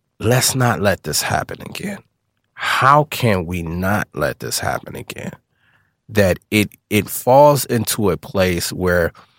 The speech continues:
um, if we see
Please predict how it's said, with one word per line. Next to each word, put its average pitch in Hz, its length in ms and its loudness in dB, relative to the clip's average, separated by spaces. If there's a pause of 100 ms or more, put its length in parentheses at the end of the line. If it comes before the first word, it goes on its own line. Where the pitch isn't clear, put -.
(460)
um, 85 500 2 (1300)
if 92 160 -4
we 151 220 4
see 120 680 6